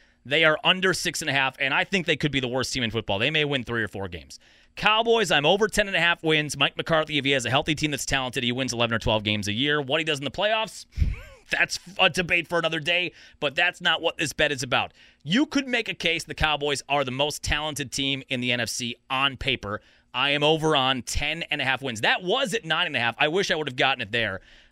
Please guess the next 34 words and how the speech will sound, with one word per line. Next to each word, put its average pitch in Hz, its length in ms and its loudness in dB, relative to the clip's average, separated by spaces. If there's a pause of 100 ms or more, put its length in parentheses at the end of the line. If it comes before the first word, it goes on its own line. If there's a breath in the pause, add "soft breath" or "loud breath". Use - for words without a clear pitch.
I 147 180 4
am 156 120 0
over 175 240 0
on 156 140 0
ten 151 180 0
and 139 80 0
a - 20 4
half. 123 160 2
I 127 120 2
see 143 160 -4
them 123 160 -2
finishing 131 380 -2
eleven 120 360 0
and 113 100 -4
six - 240 -4
at 107 120 -2
minimum. 117 240 0
They're 113 100 0
probably 120 320 0
a - 20 -2
twelve-win 113 400 -2
team. 180 260 -4 (280 soft breath)
I'm 147 180 0
also - 280 0
over 180 200 4
on 151 80 2
the 139 80 -2
Niners, 190 460 2
ten 190 180 -2
and 175 100 -4
a 156 40 2
half. 160 260 4 (480 soft breath)
They 139 360 -2
have 175 260 2